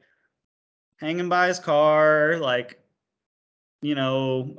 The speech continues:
a few people involved with the rally were talking to him, but, like, literally no fans. <laughs> And so I'm like, roll up, I'm like, "Hey, nice to meet you. I'm Clint. D-,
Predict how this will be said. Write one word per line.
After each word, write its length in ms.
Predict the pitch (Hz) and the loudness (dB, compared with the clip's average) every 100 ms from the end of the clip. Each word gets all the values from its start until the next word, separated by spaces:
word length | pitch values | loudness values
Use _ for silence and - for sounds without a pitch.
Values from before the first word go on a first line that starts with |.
| - - | -14 -10
a 100 | - | -8
few 440 | 160 175 160 143 | -4 2 2 2
people 420 | 135 170 160 151 | -2 -6 -2 0
involved 420 | 135 135 143 143 | 2 2 4 4
with 140 | 127 135 | 0 -4
the 80 | 123 | 0
rally 300 | 120 120 117 | 0 0 -2
were 100 | 117 | -6
talking 340 | 117 113 123 | -6 -6 -6
to 140 | 113 127 | -6 -6
him, 100 | 127 | -4
but, 100 | 127 | 0
like, 160 | 131 135 | 0 0
literally 560 | 147 185 180 175 160 | 2 4 4 4 4
no 160 | 147 139 | 2 0
fans. 540 | 135 117 104 101 - - | -2 -6 -6 -12 -18 -20
<laughs> 380 | _ _ _ - | _ _ _ -8
And 140 | 139 | -6
so 120 | 135 | 0
I'm 180 | 143 160 | 0 2
like, 300 | 156 127 120 | 2 -2 -2
roll 180 | 139 139 | -2 0
up, 120 | 139 | 0
I'm 80 | 143 | -2
like, 200 | 135 127 | -2 -2
"Hey, 520 | - 202 254 147 104 - _ _ _ _ | 0 2 2 0 -4 -16 _ _ _ _
nice 260 | - 156 196 | -2 0 0
to 100 | 175 | 0
meet 260 | 170 190 208 | -2 -2 0
you. 100 | 196 | 2
I'm 200 | 156 156 | 2 0
Clint. 340 | - 160 185 - | -6 -6 -8 -10
D-, 100 | 143 | -20